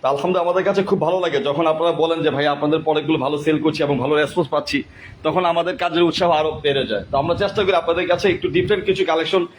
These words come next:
দেখানোর জন্য। আজকে প্রোডাক্টগুলো অগোছানো, কারণ আমাদের, এ, ভাইয়া একটু আগে, কিছুক্ষণ আগে প্রোডাক্টগুলো, এ, দেখেছেন তো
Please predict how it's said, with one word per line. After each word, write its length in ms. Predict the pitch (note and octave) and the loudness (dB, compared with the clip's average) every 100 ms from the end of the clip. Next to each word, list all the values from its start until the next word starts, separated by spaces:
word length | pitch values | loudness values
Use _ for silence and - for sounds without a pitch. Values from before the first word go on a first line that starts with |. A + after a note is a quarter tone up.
| - - | -20 -8
দেখানোর 320 | C#3+ D#3 F3 D3+ | -6 -2 -2 0
জন্য। 180 | C3 | 0
আজকে 320 | A#2+ C3 F3 E3 | 0 0 -2 0
প্রোডাক্টগুলো 420 | E3 E3+ E3 E3+ | 0 0 0 0
অগোছানো, 440 | E3 E3 E3+ D#3+ | 0 -2 -2 -4
কারণ 180 | C#3+ D3 | -2 -2
আমাদের, 260 | D3 C#3+ C#3+ | 0 0 -2
এ, 800 | C3+ - - - - B2 B2 A#2+ A#2+ | -6 -14 -16 -20 -6 -2 0 -2 -4
ভাইয়া 320 | C3 D3+ D#3+ | -4 -2 -2
একটু 220 | D#3+ D3 | -4 -2
আগে, 80 | E3 | -4
কিছুক্ষণ 340 | D3 D3 E3 D#3+ | -4 -4 -2 0
আগে 140 | D#3+ | -2
প্রোডাক্টগুলো, 680 | D3 D3+ D3 D#3+ D3+ G#2+ A#2+ | 0 0 2 0 0 -2 -2
এ, 140 | B2 | 0
দেখেছেন 420 | A2 C#3+ E3+ F3 E3+ | 0 0 0 0 0
তো 300 | G3 A#2+ | 0 0